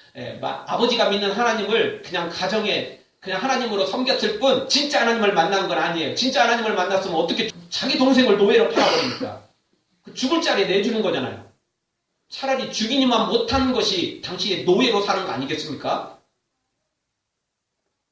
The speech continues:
사실 요셉이 믿음 없었다면 요셉도 자살했을 거예요.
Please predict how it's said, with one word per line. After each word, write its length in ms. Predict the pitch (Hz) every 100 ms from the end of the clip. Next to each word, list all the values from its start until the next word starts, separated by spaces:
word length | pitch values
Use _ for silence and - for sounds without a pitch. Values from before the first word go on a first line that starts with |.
| _ _ _ _ _ _ _ _ _ _ _ _ _ _ _ _
사실 340 | - 285 285 214
요셉이 360 | 262 330 302 220
믿음 220 | 226 302
없었다면 580 | 269 240 - 208 247 190
요셉도 340 | 233 - -
자살했을 520 | - 170 208 202 -
거예요. 340 | - 165 -